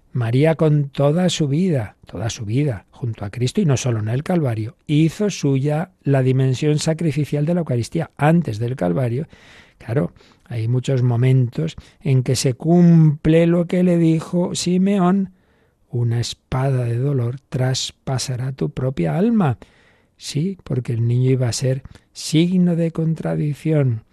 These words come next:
Y entonces escribe Juan Pablo segundo, "Se preanunciaba el drama del Hijo crucificado, se prefiguraba él, Stabat Mater, estaba la Madre Dolorosa al pie de la cruz, preparándose día a día para el Calvario".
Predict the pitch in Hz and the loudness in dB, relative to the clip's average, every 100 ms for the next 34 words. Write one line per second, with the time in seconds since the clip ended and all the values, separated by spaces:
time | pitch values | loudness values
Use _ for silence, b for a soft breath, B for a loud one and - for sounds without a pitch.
0 | b b b b _ 156 117 107 113 101 | b b b b _ -8 -6 -4 -6 -4
1 | 110 113 - 123 113 110 113 117 117 110 | -6 -6 -6 -4 -4 -6 -8 -6 -4 -6
2 | 131 120 120 120 139 123 135 127 127 120 | -4 -2 -2 -2 -2 -2 0 0 2 0
3 | 113 - 160 170 156 123 135 151 175 170 | -2 -2 0 2 2 0 0 2 2 2
4 | 156 135 151 151 170 156 156 139 139 139 | 0 0 0 -2 -6 -6 -6 -6 -6 -6
5 | 127 151 139 135 - 151 - 156 156 139 | -6 -4 -4 -4 -2 -2 -2 -2 -2 0
6 | 151 170 160 160 175 190 _ 147 131 - | 0 2 2 2 2 0 _ -2 -2 -2
7 | - 135 139 151 127 127 160 - 117 117 | -8 -4 -4 -4 -4 -2 -4 -6 -10 -12
8 | _ - - 117 131 120 117 123 127 120 | _ -20 -12 -8 -4 -4 -4 -4 -4 -4
9 | 117 113 117 131 - 123 117 - 147 143 | -4 -6 -4 -6 -6 -10 -10 -10 -6 -4
10 | 143 135 147 151 135 - b b b b | -4 -4 -4 0 -2 -4 b b b b
11 | b b - - 123 113 117 151 190 196 | b b -6 -2 0 0 0 2 2 2
12 | 180 180 175 185 175 160 165 135 127 113 | -2 -4 -2 -2 -2 0 0 -2 -2 -2
13 | 143 160 147 127 117 104 107 | -4 -2 -2 -2 -2 -4 -8